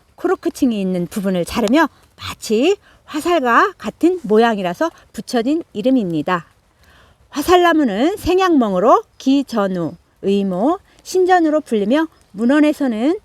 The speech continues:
화살나무 날개 코르크층을 약재로 사용한다고 알려져 있지요.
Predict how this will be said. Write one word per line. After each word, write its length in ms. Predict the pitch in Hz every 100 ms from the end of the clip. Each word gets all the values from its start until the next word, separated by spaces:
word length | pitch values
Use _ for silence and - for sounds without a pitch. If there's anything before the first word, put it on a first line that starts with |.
| _ _ _
화살나무 560 | - 302 349 311 233 220
날개 360 | 170 180 185 180
코르크층을 680 | - - 311 - 247 359 403 _ -
약재로 680 | - - - 214 196 233 370
사용한다고 680 | - 370 359 311 202 190 226
알려져 440 | 170 202 220 208 294
있지요. 500 | 214 _ 165 185